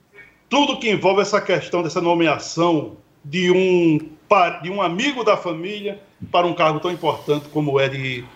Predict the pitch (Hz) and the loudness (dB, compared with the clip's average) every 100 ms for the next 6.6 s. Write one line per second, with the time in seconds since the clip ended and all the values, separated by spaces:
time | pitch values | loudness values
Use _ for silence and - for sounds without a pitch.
0 | _ _ - 160 156 - 156 147 156 123 | _ _ 2 2 2 0 0 2 2 2
1 | 131 127 123 127 120 135 143 135 120 110 | 0 -2 -6 -12 -12 -8 -6 -4 -4 -6
2 | - - _ _ _ - 139 - 165 160 | -12 -18 _ _ _ -2 0 2 2 2
3 | 143 151 147 143 117 - _ - - _ | -2 -2 2 4 2 -8 _ -20 -20 _
4 | - 247 190 196 185 233 190 - - 160 | -4 0 2 4 2 0 -4 -10 -8 0
5 | 196 185 180 185 160 147 160 147 156 147 | 4 4 2 0 2 2 0 -2 0 0
6 | 143 151 127 127 135 135 | 0 0 0 -4 -8 -8